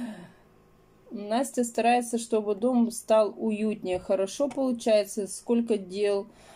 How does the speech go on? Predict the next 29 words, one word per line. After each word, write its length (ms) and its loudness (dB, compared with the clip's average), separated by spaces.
ещё 460 -2
детей 460 -2
в 40 -6
школу 380 -2
собирать. 560 0
Ну 120 2
да, 220 2
детей, 380 0
да 160 0
мне 260 -2
там, 160 -4
по 100 -4
сути, 280 -4
немного 400 0
осталось. 400 2
Постараюсь, 680 0
э, 100 0
нынче 600 2
зарплата 500 0
ютубовская 600 -2
придёт, 420 -2
тоже 280 2
всю 220 -4
пущу 440 -4
на 160 -2
покупку 560 -4
к 160 -4
школе 380 -2
одежды. 580 -2